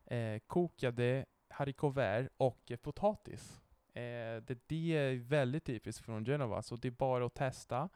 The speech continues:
Eh, alltså inte så mycket såklart, men, eh, så att det, det kommer att bli en, eh, matigare version och, eh, alltså mycket, mycket trevligare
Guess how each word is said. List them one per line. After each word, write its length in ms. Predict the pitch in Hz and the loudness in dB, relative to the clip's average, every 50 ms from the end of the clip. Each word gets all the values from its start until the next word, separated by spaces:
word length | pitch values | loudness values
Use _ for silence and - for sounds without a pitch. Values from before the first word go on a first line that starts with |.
| - - - _ _ _ - | -16 -20 -20 _ _ _ -16
Eh, 320 | - - - - - - - - | -12 -10 -10 -8 -8 -10 -10 -6
alltså 220 | - 123 123 - - - | -6 -4 -4 -4 -6 -4
inte 400 | 143 131 117 110 - - - 104 | -2 -4 -4 -4 -6 -4 -6 -4
så 120 | - 113 | -4 -2
mycket 380 | 113 113 110 _ - - 104 - | -2 -2 -2 _ -4 -6 -6 -4
såklart, 580 | - 123 - 165 156 110 98 104 - - - - | -4 2 6 6 8 8 6 2 -2 -12 -10 -6
men, 420 | - 123 120 120 117 113 113 113 | -2 0 0 2 2 0 0 -2
eh, 240 | 113 110 104 104 113 - _ - _ _ _ _ | -2 -2 -4 -4 -6 -10 _ -20 _ _ _ _
så 220 | - - 135 131 | -8 -2 0 0
att 180 | 120 - _ - | 0 0 _ -6
det, 280 | 127 123 117 113 110 | -4 -4 -2 -4 -4
det 140 | 104 - 135 | -4 -6 -4
kommer 220 | - 214 233 226 | -2 -2 0 0
att 60 | 190 160 | 0 2
bli 160 | 147 139 135 | 2 2 2
en, 260 | 127 123 120 117 117 | 0 0 -2 -2 -2
eh, 140 | 113 113 113 | -2 -2 0
matigare 800 | 117 123 139 147 143 127 113 110 _ - - 160 175 185 180 170 | 0 2 2 4 4 4 2 0 _ -6 -4 -2 0 0 0 0
version 680 | 135 120 113 - - 117 104 110 117 120 113 101 - | 0 -2 -2 0 0 0 0 0 -2 -2 -4 -4 -6
och, 580 | 98 - - - 101 98 107 _ _ _ _ - | -8 -10 -8 -8 -8 -8 -8 _ _ _ _ -8
eh, 260 | 113 107 - - - - - - - - - _ - 110 _ _ _ _ _ _ | -6 -6 -4 -6 -6 -6 -8 -10 -12 -12 -14 _ -20 -20 _ _ _ _ _ _
alltså 300 | _ - - - - - | _ -20 -20 -16 -14 -14
mycket, 440 | - - 110 127 123 - - - 277 | -10 -8 -6 -6 -6 -6 -6 -8 -6
mycket 240 | 285 233 - - - | -6 -6 -8 -8 -10
trevligare 540 | - - - - - 139 160 - - - | -8 -10 -10 -8 -8 -6 -4 -4 -4 -6